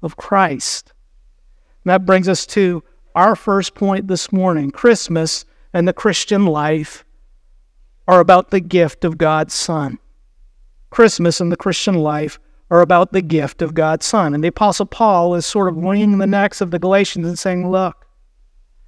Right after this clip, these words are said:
Christianity is not about all your religious works. It's not about circumcision. It's not about how much money you put in the offering plate. It's not about how many semini-, seminary degrees you have.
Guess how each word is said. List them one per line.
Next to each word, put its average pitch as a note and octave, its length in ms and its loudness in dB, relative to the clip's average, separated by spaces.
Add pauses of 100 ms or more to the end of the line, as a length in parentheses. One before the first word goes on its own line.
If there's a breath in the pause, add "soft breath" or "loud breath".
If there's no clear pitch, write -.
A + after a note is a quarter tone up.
(680)
Christianity F#3+ 880 2
is F#3 180 -2
not G#3 260 4
about F#3+ 280 4
all F#3 200 0
your G#3 140 0
religious F#3+ 520 -2
works. F3 440 -4
It's E3+ 160 -8
not A3+ 260 4
about F#3+ 320 0
circumcision. D#3 760 -2
It's D#3 180 -4
not G#3+ 260 4
about G3 300 2
how G#3+ 100 0
much F#3+ 240 0
money F#3+ 220 2
you F#3 100 -2
put F3+ 220 -4
in F3+ 60 -2
the F3 100 2
offering E3+ 400 -2
plate. D3 280 -8
It's G3 240 -4
not A#3+ 280 4
about G#3+ 280 2
how G#3+ 140 0
many G3+ 180 0
semini-, G3 640 -2
seminary G3 520 0
degrees F3 440 -2
you D#3+ 120 -4
have. C#3+ 400 -8